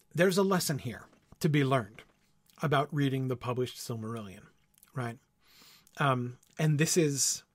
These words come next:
this is among the reasons, this passage illustrates one of the reasons that I would say, and I am prepared to strongly defend the proposition, that there is no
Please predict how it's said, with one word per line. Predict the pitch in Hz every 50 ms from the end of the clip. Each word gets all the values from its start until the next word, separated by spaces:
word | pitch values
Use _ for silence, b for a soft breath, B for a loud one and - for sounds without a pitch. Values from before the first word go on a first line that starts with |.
| _ _ _ _ _ _ _ _ _ b b b b b b b b b b b b b b
this | 160 220 214 294
is | 285 202
among | 240 226 208 196 185 180 185 190 190 190 185
the | 175 175 156
reasons, | 143 156 147 131 123 98 98 92 98 135 190 233 285 285 - - - - - _ _ _ _ _ _ _ _ _ _ _ _ _ _ _ - -
this | - 240 262 -
passage | - - 220 240 214 - 240 180 - -
illustrates | 170 175 160 147 - - - 104 110 139 165 - - - - - B B B B B
one | B 202 214 254 269 269
of | 262 220 175
the | 208 180
reasons | 160 156 147 135 117 123 123 113 113 113 - - - b b b b b b b b b -
that | 131 147 147 156 - -
I | 160 156 160 160
would | 147 139 147 147 127 123
say, | - - - 165 151 127 101 98 123 160 175 170 - _ _ b b b b b b b -
and | 147 139 135 131 131 127 123 - - -
I | 139 135
am | 135 131 127 120
prepared | - - 139 - - 147 143 139 139 131 123
to | -
strongly | - - - 165 147 143 139 135 135
defend | 127 131 - - - 165 156 151 147 143 139 - -
the | 175 143 139
proposition, | - - 139 127 - 127 113 131 131 117 - 113 101 101 104 B B B B B B
that | - 135 -
there | 151 139 135 - -
is | 170 151 143 143 143 131 131 - - _
no | - 135 131 127 123 120 120 117 120 131